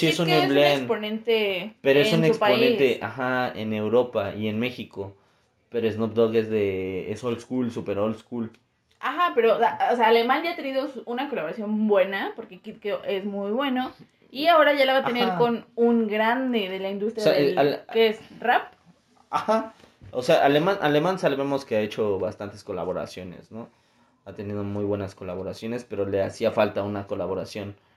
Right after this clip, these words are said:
Speaker 2: más, ¿no? Sabemos que va a ser una con
Speaker 1: Que ya no
Speaker 2: Babo.
Speaker 1: tardaba, se veía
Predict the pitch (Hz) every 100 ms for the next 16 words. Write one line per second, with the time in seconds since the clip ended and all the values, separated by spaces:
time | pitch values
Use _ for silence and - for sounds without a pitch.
0 | _ _ - 107 107 101 104 107 110 98
1 | 104 101 98 95 104 95 98 95 90 90
2 | 87 - - 277 277 226 226 226 247 196
3 | 190 190 175 185 208 202 214 226